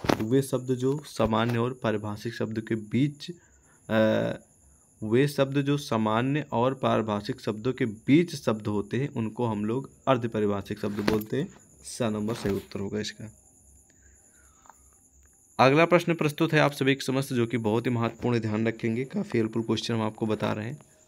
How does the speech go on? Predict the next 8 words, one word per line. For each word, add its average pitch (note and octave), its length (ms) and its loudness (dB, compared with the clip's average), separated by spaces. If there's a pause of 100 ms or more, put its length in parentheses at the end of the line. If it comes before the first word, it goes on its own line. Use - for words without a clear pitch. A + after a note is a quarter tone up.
(140)
और G#2+ 460 -4 (600)
आपको A#2+ 220 -4
काफ़ी A#2 280 0
हेल्प B2 140 2
मिलेगी A2+ 280 2
आपके A2+ 220 0
एग्जाम A2 280 -4
में। D3 140 -4